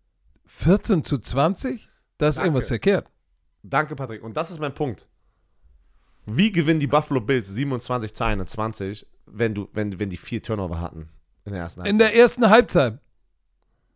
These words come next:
Speaker 2: Das, das, das sagt
Speaker 1: So,
Speaker 2: mir
Speaker 1: so,
Speaker 2: aber auch,
Speaker 1: so.
Speaker 2: ey, Patrick, Von Miller war ein healthy scratch.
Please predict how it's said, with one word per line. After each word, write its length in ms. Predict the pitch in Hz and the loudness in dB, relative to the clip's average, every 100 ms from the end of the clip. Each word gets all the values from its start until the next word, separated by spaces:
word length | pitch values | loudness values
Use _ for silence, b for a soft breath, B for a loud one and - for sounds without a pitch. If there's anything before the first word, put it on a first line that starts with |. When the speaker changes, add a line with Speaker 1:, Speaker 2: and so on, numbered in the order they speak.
| _ _ _ _ _ _ | _ _ _ _ _ _
Speaker 2:
Das, 200 | 151 139 | -4 -4
das, 180 | - 143 | -2 -4
das 180 | 139 123 | -4 0
sagt 240 | 175 208 | 0 2
Speaker 1:
So, 60 | - | 2
Speaker 2:
mir 100 | 135 | 2
Speaker 1:
so, 120 | 208 | 2
Speaker 2:
aber 100 | 196 | 2
auch, 80 | 156 | 0
Speaker 1:
so. 300 | - - 120 104 | -2 -6 -8 -8
Speaker 2:
ey, 380 | - 151 - 110 - _ _ _ _ | -8 -8 -8 -12 -16 _ _ _ _
Patrick, 560 | - - 135 113 - _ _ _ _ _ _ | -18 -18 -16 -18 -20 _ _ _ _ _ _
Von 540 | 92 87 107 139 156 123 | -14 -8 0 2 2 2
Miller 420 | 151 160 123 180 - - | 2 2 0 -4 -10 -12
war 300 | 92 117 107 | -4 -2 0
ein 160 | 101 | -2
healthy 460 | 92 123 156 - 98 | -4 -2 -2 -2 -6
scratch. 580 | - - 139 117 - | -10 -6 -6 -6 -10